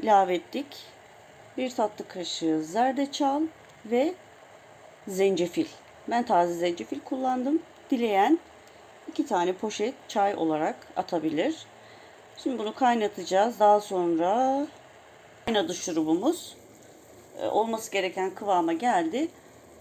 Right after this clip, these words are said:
İlk baştaki süzdüğümüz kara hindiba çiçeklerinin filizlerini atmamıştık. Süzüp bıraktık bir kenara. Tekrar onu kaynamakta olan şurubumuza ilave edeceğiz. Sonrasında süzüp soğumaya bırakacağız. Bir yirmi dakika kadar da filizlerle birlikte kaynayacak.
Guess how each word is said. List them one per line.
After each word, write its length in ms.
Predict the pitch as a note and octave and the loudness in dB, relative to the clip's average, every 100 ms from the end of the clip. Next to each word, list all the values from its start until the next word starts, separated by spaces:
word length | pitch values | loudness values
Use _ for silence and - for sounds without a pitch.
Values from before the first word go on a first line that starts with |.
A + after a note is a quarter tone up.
| - | -8
İlk 160 | B3+ A#3+ | -6 -2
baştaki 440 | A#3+ A#3 A#3+ - | -2 -2 -8 -8
süzdüğümüz 580 | - A#3+ G3 A#3 A3 - | -8 -8 -4 -4 -4 -4
kara 180 | B3 A3+ | 0 2
hindiba 400 | A#3 G#3+ A#3+ G#3 | 2 2 0 0
çiçeklerinin 560 | - G#3+ - F#3+ F#3+ | -2 -4 -4 -4 -4
filizlerini 800 | E3 G3+ G3 F3+ F#3 E3+ F3+ C#4+ D#4 | -6 -8 -8 -4 -2 -2 -2 -4 -2
atmamıştık. 680 | - - G3+ E3+ D#3+ - A3+ | -2 0 0 0 0 -6 -8
Süzüp 380 | - F#3 F3+ - | -10 -10 -10 -2
bıraktık 460 | F3 E3 - - B3 | 0 0 -2 -12 -10
bir 80 | |
kenara. 420 | - B3+ B3+ C#4+ D#4+ - - - | -4 -2 0 0 -2 -8 -20 0
Tekrar 400 | E4 E4 B3+ G3+ | 2 4 6 6
onu 400 | - G3 F#3+ G3+ - | 4 0 -2 -4 -6
kaynamakta 580 | - A3 G#3 G3+ G3+ - | 2 4 4 2 0 -2
olan 180 | F#3+ F#3 | 0 0
şurubumuza 680 | - A#3+ A3 F#3+ F3 D#3 D#3+ | 0 -4 -4 -2 -2 2 2
ilave 440 | - G#3 A#3+ C#4 | 4 4 6 6
edeceğiz. 520 | D4 C4+ C#4+ F4 F4+ - - - - | 2 0 2 0 0 -12 -20 -20 -4
Sonrasında 600 | E4 C4+ A3 - G3+ G3 | 0 0 0 -6 -6 -4
süzüp 420 | - C4+ A#3+ D4 | -2 -2 -2 -4
soğumaya 500 | - C4 G#3 F#3+ E3+ | 4 6 6 4 2
bırakacağız. 540 | B2 C3 - C#2+ - - - - - | 0 -6 -6 -8 -8 -12 -20 -10 -2
Bir 60 | |
yirmi 320 | B3+ D4+ E4+ D#4+ | 4 8 8 8
dakika 480 | B3+ - - G3+ | 4 -2 -6 -6
kadar 400 | - G#3 F3 F3 | -2 0 2 2
da 80 | C#4+ | -2
filizlerle 600 | D#4+ A#3+ A#3+ G#3 F#3+ E3 | -4 -4 0 4 4 2
birlikte 340 | D3 - - A#2+ | -2 -8 -10 -6
kaynayacak. 580 | C#3+ F#2+ - - - | -2 -2 -4 -10 -18